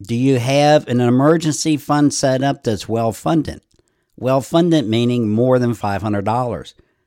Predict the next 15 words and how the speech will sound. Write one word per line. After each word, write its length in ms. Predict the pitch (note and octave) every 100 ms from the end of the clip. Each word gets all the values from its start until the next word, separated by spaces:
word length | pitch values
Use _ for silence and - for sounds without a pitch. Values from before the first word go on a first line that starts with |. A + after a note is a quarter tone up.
| -
maybe 520 | C3+ D3+ D3 D3 C#3+
more 460 | A#2+ A#2+ A#2 A#2+ B2
than 440 | A#2 A#2+ A#2+ A2+ - _ _ _ _ -
fifteen 500 | D3 C3 - G3 F#3
hundred 240 | B2+ F#2+
dollars. 460 | F2+ D#2 C#2 A#1+ - _ _ _ -
You 140 | B2
need 380 | C3 D3 E3+ F3
to 80 | C#3+
have 420 | B2+ B2+ A#2+ A#2
an 80 | G#2+
emergency 800 | G#2+ A#2 D#3+ E3+ D#3 C3+ - D#3
fund 480 | - - A#2 A#2 A2+ _ _ _
to 120 | - A#2+
cover 600 | - - C#3+ B2 A2+